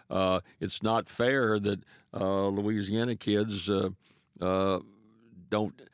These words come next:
and I don't know how the dollars work in terms of, of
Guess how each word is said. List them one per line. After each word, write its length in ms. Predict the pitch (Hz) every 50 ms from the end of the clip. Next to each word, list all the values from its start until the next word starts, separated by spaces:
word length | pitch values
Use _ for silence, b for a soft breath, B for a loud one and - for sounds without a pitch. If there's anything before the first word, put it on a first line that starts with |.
| b b b
and 120 | - 92
I 100 | 98 110
don't 180 | 117 113 107 101
know 140 | 101 101 101
how 180 | 98 107 104
the 140 | 98 90 98
dollars 580 | 95 90 104 104 104 101 95 98 98 98 95 98
work 400 | 92 98 101 101 101 98 - -
in 160 | 98 90 92
terms 480 | - - 104 98 98 98 101 98 - -
of, 220 | 98 90 92 - B B B B B B
of 380 | 71 92 92 92 92 92 95